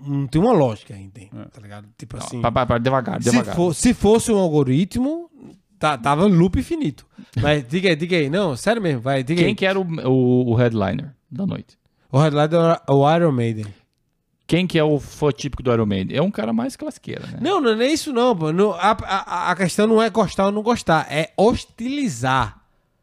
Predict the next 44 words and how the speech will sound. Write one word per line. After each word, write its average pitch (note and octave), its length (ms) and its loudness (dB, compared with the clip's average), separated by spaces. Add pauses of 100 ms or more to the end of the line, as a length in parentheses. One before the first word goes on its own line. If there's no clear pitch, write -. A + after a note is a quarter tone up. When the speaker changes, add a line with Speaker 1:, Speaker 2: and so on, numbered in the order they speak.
(400)
Speaker 1:
Tá C3 120 -4
ligado? C#3+ 140 0
Porque - 200 2
o, D3+ 280 -2 (120)
nessa G3 320 2
noite F3 360 2
o, C#3+ 60 -2
o C#3 560 -2
Skid F#3+ 920 -6
Row D#3 280 2
foi - 260 -4
hostilizado. G3 760 -2
Speaker 3:
Hostilizado. G#2 380 0 (140)
Speaker 2:
É. G#2 180 -8
Speaker 1:
E, A3 360 -2
e, F3+ 40 -6 (160)
tipo, G#3+ 220 -6
pra A#3 140 -2
ser C#4+ 200 -6
hostilizado, F3 1040 -2
não D#3+ 160 -2
é G3 80 2
só G#3+ 260 0
não A#3 140 -2
gostar, C#3+ 680 -6
é - 120 -14
não D3+ 180 -4
suportar. F#3+ 720 -8
Speaker 3:
Não - 60 -8
suportar. C#3+ 560 -2
Speaker 1:
É C#3+ 80 -4
não E3 140 0
suportar G3 480 -6
a F#3+ 120 0
presença G3 1000 0 (140)
Speaker 3:
Dessa A2 300 -2
pessoa, A2+ 420 -2
Speaker 1:
da, - 60 2
da - 120 -2
Speaker 3:
da, - 0 -
da, - 80 0
Speaker 1:
pessoa D#3+ 340 4
Speaker 3:
da, D3+ 60 2
Speaker 1:
lá, C#3+ 420 0